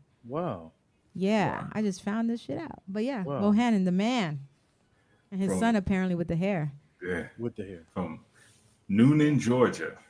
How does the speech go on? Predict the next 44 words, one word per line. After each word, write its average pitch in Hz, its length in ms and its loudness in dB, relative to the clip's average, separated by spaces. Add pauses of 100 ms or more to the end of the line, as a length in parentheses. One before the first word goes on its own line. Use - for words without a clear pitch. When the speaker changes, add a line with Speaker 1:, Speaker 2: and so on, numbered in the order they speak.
(300)
Speaker 3:
From 85 320 -8
Newnan, 113 360 6
Georgia. 95 340 -2
Speaker 2:
Georgia. 269 380 8
Speaker 1:
I 285 60 8
thought 269 80 8
he 247 80 10
was 196 100 10
from 170 300 6
Georgia 170 400 10
somewhere, 151 480 6
but 143 140 8
I 151 40 12
Speaker 2:
Mm. 170 80 10
Speaker 1:
wasn't 175 320 6
for 143 100 -2
sure. 117 640 8 (420)
Speaker 2:
Yeah. 185 460 -2
Speaker 3:
Yeah, 101 100 -4 (320)
just 110 260 2
Speaker 1:
Wow. 151 40 2
Speaker 3:
south 101 320 2
of 98 100 -14
Atlanta. 87 380 -6 (1120)
Speaker 1:
Yeah, 117 200 2
that's 160 160 6
down 143 320 6
there, 107 120 4
down 101 280 0
there. 90 240 -8 (100)
<laughs> 226 460 4
Speaker 3:
No, 175 260 8 (160)
no, 170 280 6 (100)
it's, 220 180 4
it's, 226 320 2
it's 226 180 0
like, 214 260 0 (300)
it's 175 200 2
like, 175 240 6
uh, - 20 8
uh, 160 460 6
thirty 156 260 10
minutes. 156 160 4
Speaker 1:
Thirty, 208 240 12